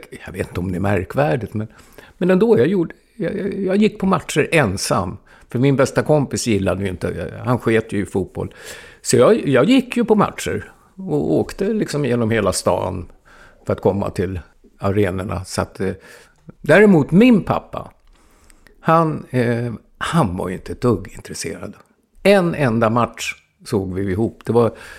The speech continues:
Sverige-Rumänien i V M-final i handboll. Vilket år vet jag inte, sextio kanske,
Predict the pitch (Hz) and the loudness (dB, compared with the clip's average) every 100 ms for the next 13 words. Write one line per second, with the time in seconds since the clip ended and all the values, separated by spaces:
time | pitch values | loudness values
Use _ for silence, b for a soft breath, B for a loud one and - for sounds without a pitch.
0 | B - 123 113 113 110 104 104 107 101 | B -4 2 4 4 4 2 2 2 0
1 | 104 101 104 101 104 95 95 101 98 95 | 0 0 0 0 0 0 -2 -2 0 0
2 | 101 107 90 101 127 90 95 - 110 101 | 0 0 0 -2 -2 -2 -4 -4 -2 0
3 | 98 95 92 107 85 90 - 92 - - | 0 0 -2 -4 -6 -6 -4 -4 -6 -12
4 | - 98 - | -10 -10 -12